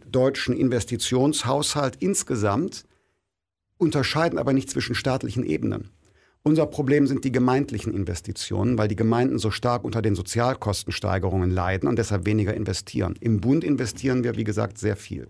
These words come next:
Und um den geht's ja bei der Schuldenbremse. Und es gibt ein letztes Argument, dann verschone ich Sie aber auch. Ähm, wir haben eine europäische, ähm, Fiskalregel. Und wenn wir in Deutschland die Schulden machen würden, die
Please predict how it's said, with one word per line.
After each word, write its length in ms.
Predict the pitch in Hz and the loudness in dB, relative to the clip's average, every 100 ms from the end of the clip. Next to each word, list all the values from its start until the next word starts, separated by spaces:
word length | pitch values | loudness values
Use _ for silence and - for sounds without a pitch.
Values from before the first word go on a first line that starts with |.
| - | -8
Und 220 | 82 - | -10 -4
um 160 | - | -2
den 160 | 104 98 | 2 2
geht's 220 | 92 95 | 0 -2
ja 80 | 92 | -2
bei 80 | 90 | -2
der 100 | 87 | -4
Schuldenbremse. 640 | - 95 87 73 76 76 - - - - - | -4 -4 -4 -6 -8 -10 -14 -20 -20 -20 -4
Und 140 | - | 0
es 80 | 170 | 2
gibt 140 | 190 131 | 0 0
ein 40 | |
letztes 320 | 143 - 156 | 0 0 -2
Argument, 500 | - 135 131 135 135 | 0 2 2 2 0
dann 220 | 123 117 | -2 -2
verschone 340 | - 92 120 127 | -2 -4 -2 -2
ich 100 | 113 | -2
Sie 80 | 123 | -2
aber 180 | 113 | 0
auch. 140 | 117 107 - - - _ - | 0 -2 -10 -20 -20 _ -2
Ähm, 300 | 113 117 113 | 2 2 0
wir 180 | - 127 | -2 0
haben 120 | 147 | 0
eine 240 | - 143 139 | 0 0 0
europäische, 1040 | 123 123 139 139 147 - 139 131 127 107 - _ - | 0 0 2 4 2 2 2 2 2 -2 -10 _ -8
ähm, 260 | 117 113 117 | -2 0 0
Fiskalregel. 960 | - 139 - 117 107 101 92 87 - - _ - _ _ _ - | -2 -2 0 0 0 0 -2 -4 -6 -10 _ -20 _ _ _ -2
Und 160 | 120 | 2
wenn 160 | 123 135 | 4 4
wir 160 | 139 | 2
in 180 | 139 120 | 2 2
Deutschland 580 | 131 160 175 160 143 - | 4 2 0 -4 -4 -2
die 120 | 170 | -2
Schulden 560 | 143 - 156 151 139 131 | -2 2 4 4 2 2
machen 560 | 127 165 175 120 98 - | 2 2 0 -2 -2 -4
würden, 640 | 98 101 196 208 117 170 196 | -4 2 2 2 0 0 -2
die 240 | 139 139 | 0 0